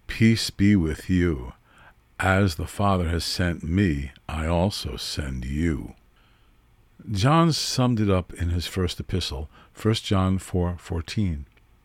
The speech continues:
"We have seen and testify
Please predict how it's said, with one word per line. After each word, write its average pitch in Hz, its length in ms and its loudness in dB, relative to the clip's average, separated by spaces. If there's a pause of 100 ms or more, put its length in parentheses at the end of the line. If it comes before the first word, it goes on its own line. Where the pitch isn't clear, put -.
(720)
"We 85 140 2
have 82 140 0
seen 107 520 4
and 95 160 0
testify 73 760 -4